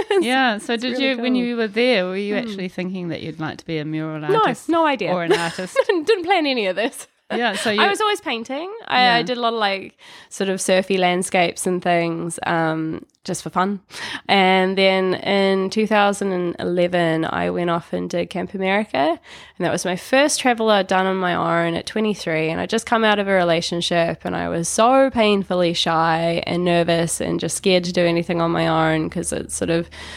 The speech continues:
Speaker 1: hadn't really been something I'd been able to do in that relationship. And so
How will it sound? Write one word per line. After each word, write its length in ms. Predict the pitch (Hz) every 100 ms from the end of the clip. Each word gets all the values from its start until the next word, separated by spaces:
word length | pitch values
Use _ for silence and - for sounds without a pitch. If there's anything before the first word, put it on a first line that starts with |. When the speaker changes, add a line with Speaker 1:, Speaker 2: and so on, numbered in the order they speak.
| -
Speaker 1:
hadn't 280 | - 185 -
really 240 | - 180 180
been 160 | 175
something 320 | 175 175 170
I'd 140 | 170 170
been 140 | 170
able 280 | 165 165 165
to 100 | 175
do 140 | 175
in 140 | 92 92
that 140 | - -
relationship. 800 | 90 90 - 92 95 95 - - 190
And 260 | 180 185
so 560 | - 185 175 170 165